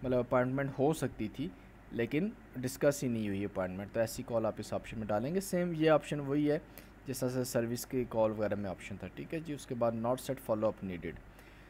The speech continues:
Select this option if it, either side needs to make a follow up call before an appointment can be set। अब for example एक customer आया, उसने details पूछी, "जी आप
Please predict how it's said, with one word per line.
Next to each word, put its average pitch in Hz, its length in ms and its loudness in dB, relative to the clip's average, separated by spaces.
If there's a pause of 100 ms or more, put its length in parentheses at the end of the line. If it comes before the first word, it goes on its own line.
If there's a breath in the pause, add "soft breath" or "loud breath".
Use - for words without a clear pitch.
(240 loud breath)
Select 123 260 2
this - 200 -6
option 131 440 0 (200)
if 151 180 2 (300)
it, 123 140 4 (180)
either 135 380 4
side 113 400 4
needs 120 260 0
to 143 60 -6
make 113 300 -2
a 110 120 -6 (120)
follow 117 200 2
up - 160 -6
call 113 180 4
before 113 360 -2
an 113 40 -4
appointment 107 640 -2
can 101 260 -2
be 98 100 -6 (160)
set। 98 140 2 (680 loud breath)
अब - 60 -10 (140)
for 147 220 8
example 139 540 2 (760)
एक 131 200 6
customer 139 420 2
आया, 127 280 8
उसने 127 420 -2
details 120 360 0
पूछी, 120 360 -4
"जी 120 320 0
आप 110 200 4